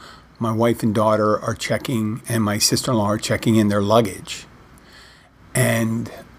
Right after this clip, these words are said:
um, there's three women in front of me, and they're talking about their flight, and they're saying where they're going. And I heard them say something about, uh, going to Cleveland. And I said, "You're,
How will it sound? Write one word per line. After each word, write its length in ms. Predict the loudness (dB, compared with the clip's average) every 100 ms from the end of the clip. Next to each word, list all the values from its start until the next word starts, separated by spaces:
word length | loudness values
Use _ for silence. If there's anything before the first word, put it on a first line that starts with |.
| -20 -20 -20 -20 -6
um, 400 | -2 -2 -2 -8 -18 -20 -14 0
there's 180 | 0 4
three 180 | 4 6
women 260 | 6 4
in 120 | 2
front 240 | -2 -6 -8
of 40 |
me, 120 | -14 -16 -4
and 100 | 2
they're 100 | 2
talking 440 | 4 0 0 0 2
about 240 | 2 0
their 140 | -2
flight, 400 | -2 -2 -2 -2 -8 -20 -20 -18 -14 -4
and 100 | -2
they're 80 | 0
saying 340 | 2 2 4
where 140 | 4 2
they're 140 | 0
going. 400 | 0 2 0 -4 -16 -20 -20 -16 -2
And 100 | 2
I 120 | 2
heard 340 | 2 2 2 4
them 160 | 2
say 240 | 4 2 4
something 400 | 2 0 0 0
about, 340 | 2 2 0 -10 -20 -20 -20 -20 -20 -20 -8
uh, 100 | -4
going 380 | -2 2 2 2
to 40 | 0
Cleveland. 680 | 0 2 2 2 -2 -4 -20 -20 -20 -20 _ _ _ _ _ _ _ _ -6 0
And 120 | 0
I 100 | 0
said, 440 | 2 2 2 -2 -16 _ -20 _ _ _ _ -8 0
"You're, 300 | 2 2